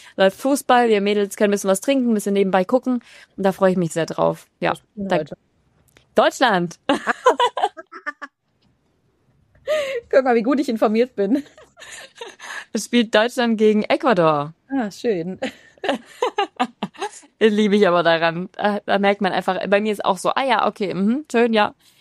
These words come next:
Speaker 1: Also ich guck's auch mal ganz gerne. Wir hatten's ja auch schon in anderen, mal kurz angerissen, glaub ich. Äh, aber ja.
Speaker 2: Genau, ich hab's sonst auch immer geguckt, so die letzten W Ms und so. Dieses Jahr habe ich ja schon gesagt, warum ich mich da komplett rausziehe. Deswegen
Speaker 1: Ja.
Speaker 2: bin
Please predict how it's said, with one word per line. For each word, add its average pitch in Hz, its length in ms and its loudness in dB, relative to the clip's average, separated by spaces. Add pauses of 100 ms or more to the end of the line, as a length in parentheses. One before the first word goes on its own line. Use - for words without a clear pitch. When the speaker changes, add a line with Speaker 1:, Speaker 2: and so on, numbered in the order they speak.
Speaker 1:
Also 208 140 0
ich 208 80 -6
guck's - 220 -6
auch 220 160 2
mal 208 200 2
ganz 175 200 -2
gerne. 214 180 2
Wir 180 60 4
hatten's 190 180 -2
ja 170 80 -4
auch - 80 -4
schon 165 120 -6
in 160 60 -6
anderen, 175 360 -2 (240)
mal 170 160 -2
kurz - 180 -4
angerissen, 175 460 -2
glaub 170 180 -2
ich. 170 180 -6 (420)
Äh, 175 60 0
aber 160 480 2
ja. 139 280 2 (280)
Speaker 2:
Genau, 175 220 0
ich 196 100 -2
hab's - 140 -10
sonst 180 220 -4
auch 160 160 -2
immer 196 260 2
geguckt, 147 400 -6
so 165 80 -2
die 139 120 -8
letzten 151 640 -4
W 151 100 -4
Ms 151 280 -4
und 151 120 -6
so. 156 180 -2
Dieses 165 300 -6
Jahr 165 180 2
habe 156 120 -2
ich 143 60 -4
ja 165 100 2
schon 165 180 -4
gesagt, 156 280 -2
warum 160 200 0
ich 160 120 -8
mich 156 140 -8
da 156 80 0
komplett 147 400 -4
rausziehe. 151 420 -2
Deswegen 165 200 0
Speaker 1:
Ja. 151 140 2
Speaker 2:
bin - 100 -12